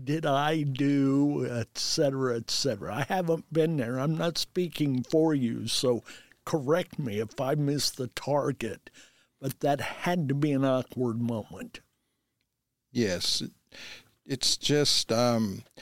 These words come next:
Speaker 2: I believe that there's, there's four things that everybody needs, and that's love, acceptance, worth, and purpose.
Speaker 1: Go back over those again, please. I want the folks to pick up on that.
Speaker 2: Love,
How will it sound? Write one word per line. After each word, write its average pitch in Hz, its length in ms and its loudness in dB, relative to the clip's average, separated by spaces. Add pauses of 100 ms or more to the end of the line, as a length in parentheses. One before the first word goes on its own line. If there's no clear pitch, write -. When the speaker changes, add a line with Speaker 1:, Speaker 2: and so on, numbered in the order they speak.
(220)
Speaker 2:
I 156 220 2
believe 117 800 2 (520)
that 110 180 -4
there's, 101 560 0 (100)
there's 107 240 -4
four 139 320 2
things 113 460 0
that 98 160 -2
everybody 101 600 -2
needs, 101 640 -4 (240)
and 92 180 -4
that's - 460 -4 (160)
love, 110 580 0
acceptance, 104 880 -2
worth, 98 560 -4 (320)
and 90 140 -20
purpose. - 600 -6 (340)
Speaker 1:
Go 185 140 2
back 175 420 -4
over 143 240 2
those 113 400 -6
again, 123 640 -2
please. 120 380 -6
I 127 40 0
want 147 280 2
the - 60 -12 (140)
folks 143 360 2
to 135 100 -2
pick - 460 -6
up 104 180 -2 (100)
on 85 220 -12
that. - 460 -12 (240)
Speaker 2:
Love, 107 600 2